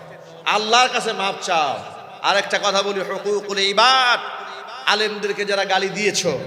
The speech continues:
বা দিচ্ছ, যাদের মধ্যে এই খাসলা ঢুকে গেছে, তুমি তো হুকুকুল ইবাদ, বান্দার হককে নষ্ট করেছো। তুমি জানো না, তুমি বান্দার হক নষ্ট করে তুমি যত বড়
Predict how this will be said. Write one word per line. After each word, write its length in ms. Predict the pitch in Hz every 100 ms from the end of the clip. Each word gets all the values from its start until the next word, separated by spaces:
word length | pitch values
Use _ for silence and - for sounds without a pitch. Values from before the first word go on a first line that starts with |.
| 120
বা 100 | 170
দিচ্ছ, 360 | 180 233 - 185 131 - - - - - -
যাদের 260 | 208 240
মধ্যে 240 | 233 233 240
এই 120 | 262
খাসলা 500 | 247 233 240 - 240
ঢুকে 300 | 185 220 226
গেছে, 380 | 208 - 180 139 - 233 - - -
তুমি 180 | - 240
তো 100 | 247 185
হুকুকুল 520 | 226 277 294 - 262
ইবাদ, 440 | 233 240 226 208
বান্দার 360 | 185 214 226 190
হককে 360 | 165 190 - 196
নষ্ট 300 | 175 - 185
করেছো। 320 | 170 147 - - - - - - -
তুমি 200 | - 254
জানো 280 | 247 254 269
না, 260 | 277 254 156 - - -
তুমি 160 | - 262
বান্দার 480 | 214 247 262 262 254
হক 380 | 190 247 247 240
নষ্ট 260 | 226 -
করে 260 | 247 233 220
তুমি 400 | - 233 233 233
যত 260 | 180 226
বড় 300 | 240 220 233